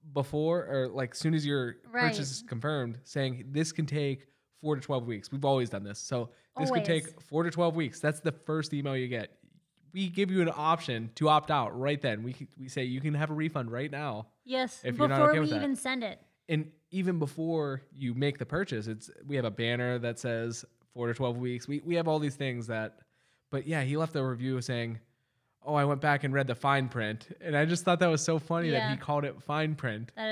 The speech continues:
Speaker 2: is,
Speaker 1: Like,
Speaker 2: that is funny.
Speaker 1: it was a direct email to you.
Speaker 2: Right.
Speaker 1: <laughs> That's all it said.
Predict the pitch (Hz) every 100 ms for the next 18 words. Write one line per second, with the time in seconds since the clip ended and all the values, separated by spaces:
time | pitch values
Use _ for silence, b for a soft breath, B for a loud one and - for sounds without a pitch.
0 | 214 196 175 208 - 190 196 - _ _
1 | _ 196 202 170 175 190 190 202 143 131
2 | 110 117 - 220 208 202 - 196 233 240
3 | - 254 196 139